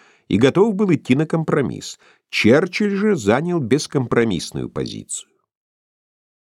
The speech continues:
Восемнадцатого июня тысяча девятьсот восьмого года он представил меморандум, в котором доказывал, что английская армия и так слишком велика, что она обходится очень дорого и необходимо сократить её штаты.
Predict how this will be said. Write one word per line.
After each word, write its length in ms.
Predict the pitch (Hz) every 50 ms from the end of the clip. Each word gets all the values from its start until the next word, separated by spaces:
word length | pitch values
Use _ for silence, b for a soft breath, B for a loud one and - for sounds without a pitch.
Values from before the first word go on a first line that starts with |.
| _ _
Восемнадцатого 760 | - 175 226 - 156 165 196 233 233 - - - 196 185 175
июня 420 | 156 139 120 117 160 196 180 175 160
тысяча 300 | - 151 156 - - 117
девятьсот 400 | 107 107 101 98 - 131 113 -
восьмого 440 | 76 80 - - 104 113 101 73 69
года 400 | - 104 143 190 196 208 208 b b b b b b b b b b b -
он 180 | 143 196 220
представил 600 | 214 202 175 135 - - - 170 196 180 170 160
меморандум, 800 | 143 127 127 123 117 110 98 98 131 175 202 190 185 185 190 180
в 80 | - -
котором 440 | - 139 131 165 165 160 147 131
доказывал, 580 | 120 117 110 127 143 156 139 139 143 139 135 120
что 160 | - - 120
английская 560 | 110 104 101 101 120 143 143 - - - 135
армия 460 | 120 117 127 139 135 131 127 123 123 127
и 100 | 123 127
так 300 | - - 127 113 - -
слишком 520 | - - 107 101 87 - - 95 85 80
велика, 640 | 69 67 80 73 71 69 - - 87 214 214 190 b b b b b b b
что 260 | b - - - 127
она 200 | 135 156 185 175
обходится 580 | 147 113 - - 120 104 92 87 82 - - 90
очень 380 | 82 80 - - - 78 73 65
дорого 540 | 58 139 175 214 220 214 208 190 185 180
и 100 | 165 139
необходимо 640 | 123 113 104 92 - - 101 - 123 185 196 185 165
сократить 560 | - - - - 113 110 107 - 127 113 -
её 180 | 117 107 101 92
штаты. 500 | - - - - 78 60 - - - _